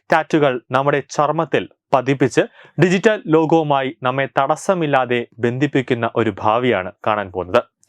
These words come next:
ഈ ടാറ്റുകൾ വെറും ഫോണുകൾക്ക് പകരമാവുക മാത്രമല്ല ചെയ്യുന്നത്. ഇവയിലൂടെ നമുക്ക് ആശയവിനിമയം നടത്താനും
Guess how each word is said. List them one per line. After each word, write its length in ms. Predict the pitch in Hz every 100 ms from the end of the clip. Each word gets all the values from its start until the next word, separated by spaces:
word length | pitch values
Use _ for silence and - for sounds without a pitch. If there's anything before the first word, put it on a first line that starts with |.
| - - 131
ഈ 100 | 135
ടാറ്റുകൾ 540 | 147 139 165 139 156 -
വെറും 260 | 123 139 135
ഫോണുകൾക്ക് 560 | 139 139 143 135 123 120 -
പകരമാവുക 540 | 120 135 151 139 131
മാത്രമല്ല 720 | 127 120 127 139 151 120 104
ചെയ്യുന്നത്. 360 | 92 92 87 135 - -
ഇവയിലൂടെ 520 | 196 269 262 240 214
നമുക്ക് 280 | 190 185 190
ആശയവിനിമയം 880 | 175 151 165 - 220 190 175 175
നടത്താനും 480 | 160 151 147 139 95